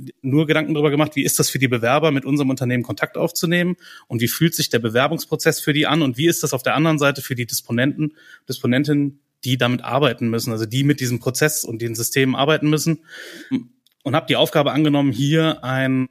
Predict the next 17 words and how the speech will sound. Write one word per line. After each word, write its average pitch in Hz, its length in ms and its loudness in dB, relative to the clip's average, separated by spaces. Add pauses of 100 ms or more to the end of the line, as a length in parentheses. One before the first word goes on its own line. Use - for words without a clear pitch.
C - 160 0
R 117 120 0
M 165 320 2
im 120 200 -2
Recruiting 170 420 0
einzuführen, 170 680 0 (420)
äh, 101 120 -16
mit 95 220 -14
allen 123 240 2
Themen, 127 260 2
die 123 100 2
man 120 120 2
da 113 80 2
so 110 100 -4
kennt. 156 300 0
Ich - 120 -12
bin 120 280 0